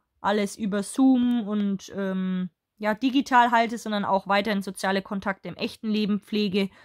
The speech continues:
wo man sich auch mal auf die Schulter klopft, wo ich jemanden umarme,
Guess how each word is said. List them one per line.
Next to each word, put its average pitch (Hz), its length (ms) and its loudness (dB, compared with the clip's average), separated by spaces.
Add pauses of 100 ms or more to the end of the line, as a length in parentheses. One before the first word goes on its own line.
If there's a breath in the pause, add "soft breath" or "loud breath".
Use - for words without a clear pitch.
(260 soft breath)
wo 220 120 -2
man 214 200 2
sich 202 200 -4
auch 196 120 0
mal 202 120 2
auf 190 100 -2
die 220 120 -6
Schulter 240 340 2
klopft, 220 420 -4
wo 233 120 -2
ich 220 100 -6
jemanden 220 340 0
umarme, 220 760 2